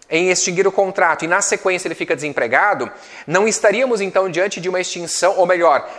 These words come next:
de um desemprego involuntário, percebem? Por isso que ele não tem direito ao seguro-desemprego. Mas ele tem direito a sacar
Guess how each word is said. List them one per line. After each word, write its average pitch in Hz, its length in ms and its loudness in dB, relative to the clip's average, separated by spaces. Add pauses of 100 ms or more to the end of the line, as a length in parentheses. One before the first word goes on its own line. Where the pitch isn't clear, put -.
de 139 80 -4
um 160 80 -2
desemprego 180 680 0
involuntário, 143 920 0
percebem? 156 520 0 (360)
Por 202 120 2
isso 185 220 0
que 220 60 2
ele 214 120 4
não 175 240 2
tem 185 140 0
direito 196 480 2 (460)
ao 117 100 -2
seguro-desemprego. 127 800 -2 (840)
Mas 240 560 2
ele 214 200 4
tem 196 160 2
direito 165 300 2
a 185 40 6
sacar 202 720 0